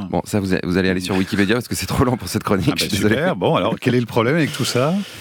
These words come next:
Speaker 1: En fait, le problème principal, ce sont les intérêts. Vous savez, cette chose qui était interdite dans de nombreuses religions et qu'on appelait l'usure.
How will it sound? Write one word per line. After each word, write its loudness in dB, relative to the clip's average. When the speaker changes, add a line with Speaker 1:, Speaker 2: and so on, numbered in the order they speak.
Speaker 1:
En -4
fait, 0
le 4
problème 2
principal, -2
ce -8
sont -4
les 2
intérêts. 0
Vous 0
savez, 2
cette -2
chose 0
qui -2
était 0
interdite -2
dans 0
de 2
nombreuses 2
religions 2
et 0
qu'on -2
appelait -2
l'usure. 4